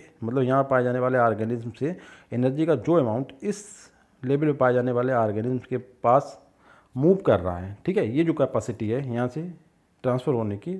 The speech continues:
दूसरी ट्रॉफिक लेवल पे, ठीक है, ये ट्रॉफिक लेवल फर्स्ट हो गया, ये ट्रॉफिक लेवल टू हो गया, ये ट्रॉफिक लेवल थ्री हो गया। तो इस तरीके से हम कहें कि एक ट्रॉफिक लेवल से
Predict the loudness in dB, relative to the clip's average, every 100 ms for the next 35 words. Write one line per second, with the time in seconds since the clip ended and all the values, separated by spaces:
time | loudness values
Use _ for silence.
0 | -4 -4 -4 -2 -2 -2 -6 -6 -6 -8
1 | -12 -14 _ _ _ -8 -6 -4 -2 -2
2 | -2 -2 -2 -4 -4 -4 -4 -6 -12 -20
3 | _ _ -8 -2 -2 -2 -6 -6 -10 -16
4 | _ -2 0 0 -2 -6 -10 -8 -6 -6
5 | -6 -8 -10 -12 -8 -6 -4 -8 -12 -16
6 | _ -20 _ _ _ _ -8 -4 -2 -2
7 | -4 -4 -4 -4 -4 -6 -14 -20 -14 -4
8 | -4 0 0 0 -2 -2 -2 -4 -6